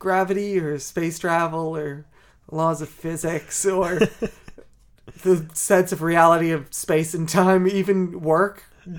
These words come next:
Speaker 1: tangentially?"
Speaker 2: Evidently,
Speaker 1: And he
Speaker 2: uh,
Speaker 1: just looked at him and said,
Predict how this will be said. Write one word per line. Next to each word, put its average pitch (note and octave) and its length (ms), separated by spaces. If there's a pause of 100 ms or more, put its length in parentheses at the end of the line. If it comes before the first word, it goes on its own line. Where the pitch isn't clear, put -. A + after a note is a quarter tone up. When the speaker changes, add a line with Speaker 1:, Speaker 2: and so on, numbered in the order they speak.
(160)
Speaker 1:
tangentially?" F#3 920 (220)
Speaker 2:
Evidently, D3+ 580
Speaker 1:
And B2+ 120
he F#3 60
Speaker 2:
uh, F#3 40
Speaker 1:
just F#3 220
looked F#3 220
at - 20
him F3 120
and D#3+ 60
said, D#3 360